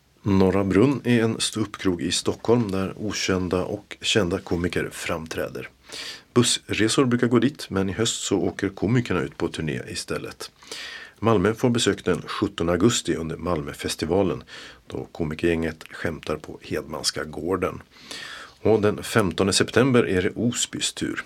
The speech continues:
Borgen är spelplatsen då. Vilka komiker man får lyssna till är inte klart ännu. Bara att det till varje ort kommer en etablerad ståuppare och två kommande stjärnor.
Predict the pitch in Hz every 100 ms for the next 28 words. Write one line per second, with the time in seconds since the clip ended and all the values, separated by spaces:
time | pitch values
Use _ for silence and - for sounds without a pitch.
0 | - 78 85 85 80 67 64 - - 80
1 | 60 - - - 58 58 - - - _
2 | _ - - - - - - 107 78 -
3 | 98 - - 147 165 - 90 90 92 85
4 | 82 - 85 76 80 76 78 - 76 73
5 | - - 80 76 - - 85 82 82 -
6 | 82 - 80 76 101 101 101 - - -
7 | - 76 80 78 87 85 90 113 120 120
8 | - 117 113 101 113 120 - - _ -
9 | 82 - - - 80 76 90 - - -
10 | - -